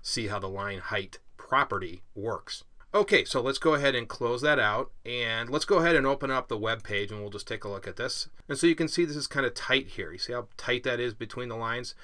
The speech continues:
So we wanna add some space in between all these lines. So let's go ahead and do that. Let's close this out. And what we're gonna do is we're gonna go down here, and we're gonna type in line hyphen height.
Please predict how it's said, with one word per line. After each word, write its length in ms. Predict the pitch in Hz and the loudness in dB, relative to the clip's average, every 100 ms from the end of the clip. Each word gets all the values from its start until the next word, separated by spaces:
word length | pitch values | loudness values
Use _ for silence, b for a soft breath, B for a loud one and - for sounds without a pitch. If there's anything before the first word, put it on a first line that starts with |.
| B B | B B
So 160 | - 117 | -6 -2
we 100 | 143 | 0
wanna 220 | 151 135 - | 2 2 4
add 260 | 131 127 | 2 2
some 180 | - 107 | -4 -10
space 640 | 98 - - 127 110 - - | -8 -4 2 4 4 0 -4
in 120 | 110 | -8
between 320 | 107 - 113 | -8 -8 -4
all 180 | 107 104 | -2 -4
these 200 | 101 90 | -6 -6
lines. 320 | 107 98 - | -6 -6 -8
So 100 | 101 | -10
let's 140 | 110 - | -8 -4
go 140 | 135 | -2
ahead 140 | 123 | -2
and 120 | 131 123 | -4 -4
do 180 | 101 | -4
that. 320 | 95 104 131 107 | -4 -4 -4 -8
Let's 160 | 98 | -10
close 280 | - 110 107 | -8 -6 -4
this 200 | 131 - | -4 -4
out. 300 | 95 104 - b b b b b | -4 -4 -8 b b b b b
And 200 | 110 107 | -4 -2
what 180 | 107 117 | 0 0
we're 80 | 113 | 0
gonna 180 | 139 120 | 0 0
do 140 | 117 | 0
is 60 | 110 | 0
we're 80 | |
gonna 100 | 107 | -4
go 160 | 101 117 | -2 0
down 280 | 139 120 101 | 2 0 -2
here, 360 | 104 98 107 b b b - | -2 -2 -2 b b b -8
and 100 | 104 | -6
we're 60 | 101 | -4
gonna 160 | 104 101 | -4 -4
type 320 | - 104 107 | -4 -4 -4
in 300 | 98 98 101 | -6 -6 -4
line 540 | 107 113 135 165 175 - - - - - - - | 0 2 4 2 -2 -8 -12 -14 -14 -16 -18 -4
hyphen 580 | - 123 - 139 147 - - - | 2 2 2 -2 -4 -8 -10 -8
height. 580 | - - 104 110 - - | -6 0 0 0 -4 -8